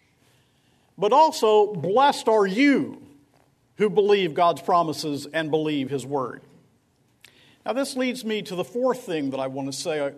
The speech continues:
from and on the basis of this text. God's promises depend upon God's character,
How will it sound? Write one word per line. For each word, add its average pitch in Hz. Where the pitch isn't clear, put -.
from 165
and 147
on 135
the 139
basis 143
of 131
this 120
text. -
God's 190
promises 165
depend 185
upon 175
God's 160
character, 160